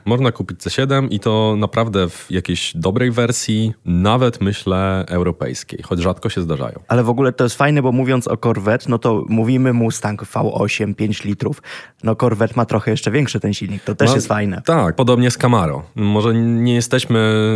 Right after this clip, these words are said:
Speaker 1: obydwaj tutaj specjalistami od amerykańskich samochodów,
Speaker 2: Absolutnie.
Speaker 1: więc <clears throat> za wiele się nie wypowiemy, natomiast tak, jest to też jakaś opcja i, i absolutnie jej nie negujemy, bo jeśli ktoś koniecznie chce amerykański samochód,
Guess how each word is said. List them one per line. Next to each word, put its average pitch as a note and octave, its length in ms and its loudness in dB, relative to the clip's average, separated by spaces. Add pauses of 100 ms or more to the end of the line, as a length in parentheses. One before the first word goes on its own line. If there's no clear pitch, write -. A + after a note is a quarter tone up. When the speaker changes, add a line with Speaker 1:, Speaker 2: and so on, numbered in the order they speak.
Speaker 1:
obydwaj G2+ 440 0
tutaj F2+ 320 -2
specjalistami F2+ 680 0
od D#2+ 100 2
amerykańskich E2+ 520 0
samochodów, F#2 420 2
Speaker 2:
Absolutnie. G2+ 480 0
Speaker 1:
więc G#2+ 300 2
<clears throat> G2 60 2
za G2+ 40 2
wiele A2+ 200 2
się G#2+ 140 0
nie A2+ 100 2
wypowiemy, A#2+ 380 0
natomiast B2 520 0
tak, E3+ 500 -2
jest - 480 -2
to G2+ 160 0
też - 380 -2
jakaś F#2 320 -2
opcja D#3+ 520 -2
i, C3+ 340 0
i A#2+ 120 2
absolutnie G#2+ 520 -2
jej G2 120 0
nie G2 120 0
negujemy, F#2 520 0
bo F2+ 100 -2
jeśli - 300 -4
ktoś - 360 -4
koniecznie A#2 380 0
chce - 200 -4
amerykański F#2+ 520 -2
samochód, G2+ 440 -4